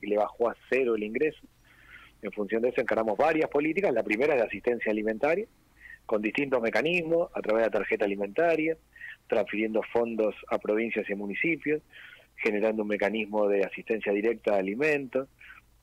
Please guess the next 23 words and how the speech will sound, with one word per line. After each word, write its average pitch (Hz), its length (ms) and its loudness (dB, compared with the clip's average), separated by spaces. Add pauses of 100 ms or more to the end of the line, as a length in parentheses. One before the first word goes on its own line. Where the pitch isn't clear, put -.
(280)
descentralizando 120 840 0
en 110 160 -4
comedores, 113 580 2
transfiriendo 107 460 -2
fondos 110 280 -2
a 107 80 0
comedores, 151 520 2 (320)
con 117 140 0
distintos 143 320 -2
mecanismos 143 400 0
llegamos 120 360 2
a 113 120 4
once 170 400 2
millones 123 320 0
de 113 80 2
personas 135 420 0 (420)
que 104 80 0
reciben 113 400 0
asistencia 110 560 -2
alimentaria 110 640 0
en 113 60 -6
la 117 80 0
Argentina. 135 480 -6